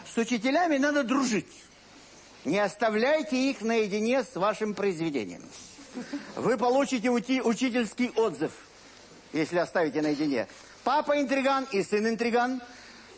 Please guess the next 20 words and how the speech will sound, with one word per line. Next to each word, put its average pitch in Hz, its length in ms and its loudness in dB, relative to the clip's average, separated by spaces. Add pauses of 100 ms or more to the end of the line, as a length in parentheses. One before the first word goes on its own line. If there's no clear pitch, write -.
(160)
Папа 277 300 2
склочник, 240 640 -2 (100)
сын 220 200 0
склочник 226 480 -2
весь 233 200 -2
в 247 60 -2
отца. 247 360 -2 (680)
А 180 140 2
что - 160 2
вы 277 100 0
думаете, 208 440 0 (120)
его 247 240 4
папа 226 300 0
знает 208 300 0
арифметику? 214 640 -2 (1500)
Надо 240 300 0
ползти 233 520 -4
в 196 80 -8
школу, 123 540 -4
дружить 175 640 0